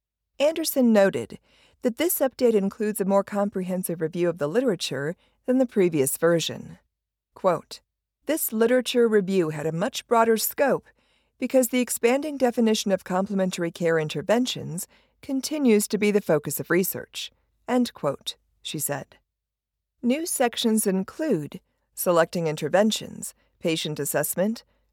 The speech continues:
planning interventions, policies and procedures, and specific complementary care interventions, including supportive education, dietary and herbal, stress diversion,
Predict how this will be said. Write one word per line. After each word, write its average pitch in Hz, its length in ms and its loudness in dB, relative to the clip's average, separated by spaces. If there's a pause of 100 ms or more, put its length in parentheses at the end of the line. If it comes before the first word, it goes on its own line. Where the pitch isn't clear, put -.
planning 277 360 4
interventions, 143 840 -2 (300)
policies 160 500 2
and 151 240 2
procedures, 180 720 -6 (420)
and 262 200 0
specific 294 500 -4
complementary 240 680 2
care 190 260 2
interventions, 185 880 -2 (320)
including 185 540 2
supportive 175 480 0
education, 160 720 -2 (320)
dietary 143 580 0
and 131 160 -4
herbal, 180 420 0 (240)
stress - 380 -2
diversion, 226 600 0